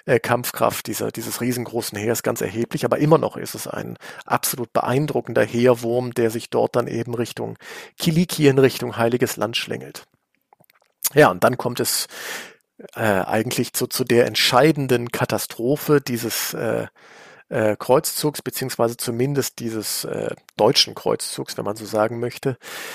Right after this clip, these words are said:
Ähm, der Kaiser stirbt. Und zwar bei einem Badeunfall im Fluss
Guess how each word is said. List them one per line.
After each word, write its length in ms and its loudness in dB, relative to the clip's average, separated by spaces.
Ähm, 520 2
der 80 8
Kaiser 320 2
stirbt. 520 -8
Und 140 -12
zwar 260 4
bei 140 4
einem 380 -8
Badeunfall 960 4
im 200 -6
Fluss 540 -4